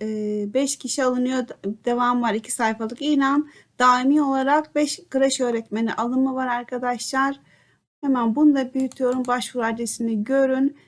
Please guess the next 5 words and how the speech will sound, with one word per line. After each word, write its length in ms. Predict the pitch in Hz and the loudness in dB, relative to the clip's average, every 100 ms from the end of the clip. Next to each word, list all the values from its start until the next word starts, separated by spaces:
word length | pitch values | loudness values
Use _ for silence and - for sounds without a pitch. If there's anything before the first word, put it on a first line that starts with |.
| _ | _
Kariyer 600 | - 285 277 277 269 285 - | -4 0 2 2 2 0 -4
et 460 | - 233 254 - - | -4 -4 -4 -10 -2
Beylikdüzü 840 | 226 247 269 - 247 226 208 254 | 0 0 -4 -6 -4 -4 -2 -2
Belediyesi 720 | 226 220 220 208 220 214 208 262 | 0 0 0 0 0 0 -2 -6
Personel 720 | 240 226 220 226 226 220 | -2 -2 -2 -4 -2 0